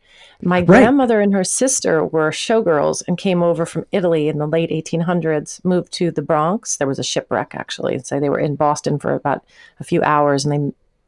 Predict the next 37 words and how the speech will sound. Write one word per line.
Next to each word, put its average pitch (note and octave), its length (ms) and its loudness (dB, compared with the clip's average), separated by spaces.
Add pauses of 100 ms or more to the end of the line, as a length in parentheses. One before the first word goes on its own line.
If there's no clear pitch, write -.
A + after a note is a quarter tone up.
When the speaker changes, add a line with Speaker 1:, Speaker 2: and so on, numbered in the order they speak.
Speaker 1:
had D3+ 100 -4
the D#3 60 -4
good D#3 180 -2
sense D3 380 0
to - 80 -10
figure D3+ 400 -2
out C#3+ 120 2
how D#3 80 0
to D3 60 -2
get D3+ 120 2
on C#3 160 0
bus. - 460 0
Can F3+ 120 0
you F3 60 2
imagine D#3+ 440 0
<laughs> G3+ 380 0
what G3+ 140 -2
kind G3 160 2
of B2+ 140 -2
bus C#3 260 0
that - 140 -6
would F3 100 0
have E3 80 -4
been F3+ 160 0 (460)
with - 140 4
Speaker 2:
Yeah. G3 40 4
Speaker 1:
all F#3 60 6
their E3 160 4
luggage D#3+ 400 2
from D#3+ 100 -4 (100)
Italy F#3 480 4
Speaker 2:
<laughs> - 60 -20
Speaker 1:
and G3 100 2
didn't F#3 180 4
Speaker 2:
Yeah. C3 100 8
Speaker 1:
speak - 140 0
English? E3+ 340 4